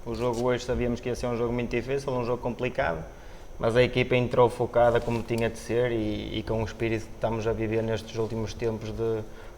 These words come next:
cultura de vitória só nos ajudou e depois do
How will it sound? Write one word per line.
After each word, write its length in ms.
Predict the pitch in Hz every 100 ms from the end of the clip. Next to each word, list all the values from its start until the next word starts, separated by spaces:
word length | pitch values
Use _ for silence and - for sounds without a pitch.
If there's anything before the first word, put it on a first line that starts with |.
| -
cultura 420 | - 117 113 120 117
de 100 | 110
vitória 580 | 117 - 120 120 120 117 - - -
só 200 | - 120
nos 200 | 117 113
ajudou 520 | 107 113 113 120 127
e 80 | 117
depois 380 | 107 107 110 104
do 240 | 110 107